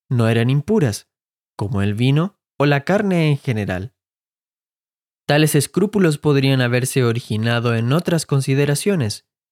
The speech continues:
como la posibilidad de que ciertos alimentos hubieran sido ofrecidos en sacrificio a los ídolos antes de que los compraran. A primera vista,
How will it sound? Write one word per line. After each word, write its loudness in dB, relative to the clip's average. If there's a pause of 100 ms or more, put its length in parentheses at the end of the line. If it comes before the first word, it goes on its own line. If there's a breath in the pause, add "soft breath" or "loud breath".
(100)
como 2
la 0
posibilidad 0
de 0
que -2
ciertos -2
alimentos -2 (340)
hubieran 2
sido 2
ofrecidos 0
en 2
sacrificio 0
a 2
los -2
ídolos 0 (260)
antes 0
de -2
que -6
los -4
compraran. -8 (1700)
A -2
primera 2
vista, -2